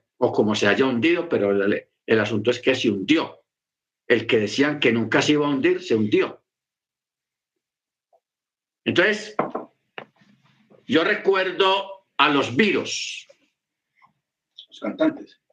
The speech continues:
Speaker 1: Sí, unos cantantes de ahí de Liverpool, en, en Inglaterra. En su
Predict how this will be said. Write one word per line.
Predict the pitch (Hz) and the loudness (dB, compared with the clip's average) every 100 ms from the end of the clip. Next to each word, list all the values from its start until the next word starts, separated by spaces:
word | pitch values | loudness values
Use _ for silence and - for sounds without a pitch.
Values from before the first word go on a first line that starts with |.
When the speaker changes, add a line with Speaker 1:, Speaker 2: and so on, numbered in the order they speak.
| _ _ _ _ - | _ _ _ _ -2
Speaker 1:
Sí, | 170 143 | 0 2
unos | 143 - | 0 -2
cantantes | 170 117 139 127 107 151 147 - - - | -2 0 0 -2 0 0 0 -4 -10 -4
de | 113 | 0
ahí | 110 113 113 | 2 2 2
de | 139 | 2
Liverpool, | 135 147 143 - 170 151 - | 2 0 -2 0 0 0 -2
en, | 95 104 | -2 2
en | 107 | 2
Inglaterra. | 107 101 104 156 139 - - _ _ - - _ _ _ _ _ _ _ _ _ - - _ _ _ _ - | 2 2 0 0 -2 -4 -18 _ _ -20 -20 _ _ _ _ _ _ _ _ _ -20 -20 _ _ _ _ -6
En | 143 139 147 | 0 0 2
su | 165 151 143 143 - | 0 2 0 0 -4